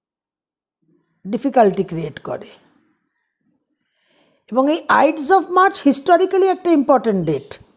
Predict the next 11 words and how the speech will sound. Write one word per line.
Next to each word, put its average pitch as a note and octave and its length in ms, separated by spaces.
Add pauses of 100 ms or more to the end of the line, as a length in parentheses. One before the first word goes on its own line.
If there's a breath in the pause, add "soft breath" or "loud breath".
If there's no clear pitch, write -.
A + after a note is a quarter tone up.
(1500)
রোমান C#4+ 300
সাম্রাজ্যের D#4+ 640 (1040)
সম্রাটকে D4 760
পথের C4+ 520
ধারের C#4 360
গণৎকার C4 560
বলেছিলেন, C4 520
"Beware C4 580
the A#3 260
Ides F#3+ 140
of A3 120